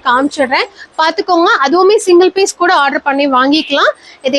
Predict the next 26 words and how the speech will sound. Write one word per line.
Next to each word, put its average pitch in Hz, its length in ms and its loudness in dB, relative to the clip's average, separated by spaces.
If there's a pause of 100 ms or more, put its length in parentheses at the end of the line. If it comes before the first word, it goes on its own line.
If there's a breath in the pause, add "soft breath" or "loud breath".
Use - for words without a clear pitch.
எல்லாமே 370 460 2
திண்டுக்கல் 330 400 0
ஷாப்ல 269 340 -2
இருக்கிறதா. 247 460 -2 (180)
So 302 60 0 (100)
மதுரை 339 320 0
ஷாப்லயுமே 311 480 -2
அவைலபிள் 285 420 -2
இருக்கான்னு 330 340 0 (460 soft breath)
ஃபோன் 370 240 2
போட்டு 320 160 0 (100)
கேட்டு 302 320 -2
வாங்க. 254 200 -2 (180)
இது 294 140 -6
எல்லாமே 330 360 2
நீங்க 349 160 2
எங்க 320 160 -2
இருந்தாலும் 330 400 0
ஆன்லைன்ல 285 400 -2
வாங்கிக்கலாம். 262 500 -2 (280 loud breath)
இது 262 100 -4 (100)
பிரைஸ், 330 260 0 (220)
சைஸ் 311 260 0 (120)
நான் 311 120 2
ஒவ்வொரு 294 300 2
டிசைன்ஸோட 294 480 -2